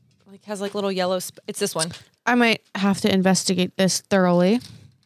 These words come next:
Speaker 1: It's got the little yellow specks on it. Yep.
Speaker 2: It's, oh, man.
Speaker 1: <sighs>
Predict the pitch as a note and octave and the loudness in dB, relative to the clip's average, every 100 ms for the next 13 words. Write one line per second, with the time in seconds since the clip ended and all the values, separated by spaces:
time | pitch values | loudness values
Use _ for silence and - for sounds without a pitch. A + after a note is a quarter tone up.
0 | _ _ G3+ - G3 G#3 G3+ F#3 F3 E3 | _ _ -12 -6 -4 -2 -2 -2 -4 -4
1 | E3 - - - E3+ D#3+ F3+ G#3 - - | -6 -8 -12 -10 -12 -8 -4 -4 -6 -20
2 | _ _ E3+ D#3 C#3+ D3+ D3+ D3+ D3+ _ | _ _ -16 -16 -8 -2 0 -2 -4 _
3 | _ _ _ _ _ _ _ _ _ - | _ _ _ _ _ _ _ _ _ -12